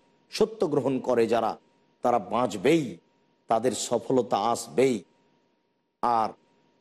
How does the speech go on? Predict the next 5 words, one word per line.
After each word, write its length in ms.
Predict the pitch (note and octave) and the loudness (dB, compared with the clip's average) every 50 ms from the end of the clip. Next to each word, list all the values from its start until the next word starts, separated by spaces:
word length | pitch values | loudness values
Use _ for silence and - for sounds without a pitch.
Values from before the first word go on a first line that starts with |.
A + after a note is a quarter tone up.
| _ _ _ _ _ _ _ _ - | _ _ _ _ _ _ _ _ 2
তিন 200 | A#3 B3 A#3+ A#3 | 4 4 4 4
শ্রেণীর 360 | - - G#3+ F3+ F3 E3 D#3 | 2 2 2 2 2 2 2
মানুষ 460 | D3+ C#3+ C#3 C3+ C3+ C3 B2 - - - _ _ _ _ _ _ _ - F#2 | 2 2 0 0 0 -2 -4 -6 -8 -18 _ _ _ _ _ _ _ -10 -10
ধ্বংস 420 | - - B2+ C3+ C3 A#2 - - B2+ | -6 -2 -2 -2 -2 -2 -2 -2 -2
হবেই। 480 | A2+ F#2+ G2+ A#2 A2+ B2+ B2 A2+ F#2+ | 0 0 0 0 2 2 2 0 0